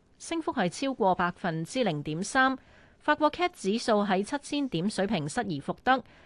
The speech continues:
收市係報七千零二十二點，全日升幅接近百分之零點三。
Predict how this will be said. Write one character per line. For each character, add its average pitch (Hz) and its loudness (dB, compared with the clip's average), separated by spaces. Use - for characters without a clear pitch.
收 226 0
市 190 -4
係 190 2
報 190 2
七 - -8
千 254 -2
零 151 -2
二 175 -4
十 185 -4
二 175 -2
點， 185 2
全 226 4
日 240 4
升 339 -4
幅 339 -4
接 214 -4
近 170 2
百 185 2
分 165 -4
之 254 -2
零 151 0
點 156 -4
三。 254 2